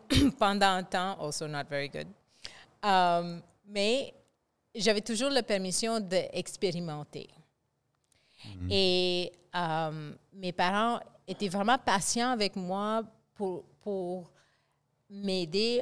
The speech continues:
Speaker 1: à... Le meilleur, j'aime le mot en, en anglais, harvest, c'est de faire le, le récolte, de
Speaker 2: Mhm.
Speaker 1: récolter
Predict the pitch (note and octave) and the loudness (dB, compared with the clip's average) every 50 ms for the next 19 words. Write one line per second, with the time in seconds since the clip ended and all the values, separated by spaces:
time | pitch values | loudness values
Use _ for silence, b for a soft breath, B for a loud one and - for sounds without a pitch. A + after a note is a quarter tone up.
0 | - - F#3 E3+ D#3+ D#3 D#3 D3+ D3+ D3 D3 - _ _ _ _ _ _ _ _ | -2 -4 -4 -4 -2 -2 -2 -4 -4 -6 -8 -12 _ _ _ _ _ _ _ _
1 | _ _ _ _ _ _ _ _ _ _ _ _ _ _ _ _ _ _ _ _ | _ _ _ _ _ _ _ _ _ _ _ _ _ _ _ _ _ _ _ _
2 | _ _ _ _ _ _ _ _ - F#3+ F#3+ F#3+ G#3 G#3 A#3+ C#4 C4+ A3+ F#3+ F3 | _ _ _ _ _ _ _ _ -4 -2 -2 0 2 4 4 4 4 2 0 -6
3 | - - - _ _ _ _ _ - F#3+ G3 F#3 G#3 G#3+ A#3 A#3+ A3+ G3 F#3+ F#3+ | -10 -16 -20 _ _ _ _ _ -10 -4 0 0 2 2 2 2 2 0 0 -2
4 | G3 G#3+ G#3 G3 E3+ D#3+ D3+ - - E3 E3 E3 D#3 D3+ D#3 D#3+ F3 F3 F3 D#3 | -2 0 0 0 0 -2 -2 -4 -4 -4 -2 -2 -4 -4 -4 -4 -4 -4 -4 -6
5 | - - - - F3 F3 E3+ D3+ D3 C#3+ C#3+ - - - - - - - - F3+ | -8 -8 -2 2 2 2 2 2 0 -2 0 -2 -4 -4 -6 -12 -14 -6 -2 0
6 | F3 E3+ E3 D#3 D3+ E3+ D#3 - - F#3 F3+ G3 G3+ G3 F3 D#3+ D#3 D#3 D3+ D3 | 0 0 0 -2 -2 -4 -4 -2 -2 0 2 2 2 0 0 0 0 -2 -2 -4
7 | D3+ D#3 C#3+ - B B B B B B B - E3 F3 E3+ E3+ E3 D3+ F#3+ G3 | -6 -8 -8 -8 B B B B B B B -6 -2 0 2 2 2 2 0 -2
8 | - - F3 D3+ - - - - - - - - _ _ _ _ _ _ _ _ | -2 -4 -6 -6 -6 -8 -14 -18 -20 -20 -20 -20 _ _ _ _ _ _ _ _
9 | _ _ _ _ _ _ _ _ _ _ - A2+ A2+ A2 G2+ A#2+ C3 C3+ B2 A2 | _ _ _ _ _ _ _ _ _ _ 2 2 4 6 6 8 8 8 8 6
10 | F#3+ - - - - G3+ F3+ F3 E3+ - - - F3 E3 F#3 B3 D4 | 4 2 -2 -4 -2 -2 0 -2 -2 -6 -6 -6 -4 -4 -4 -4 -6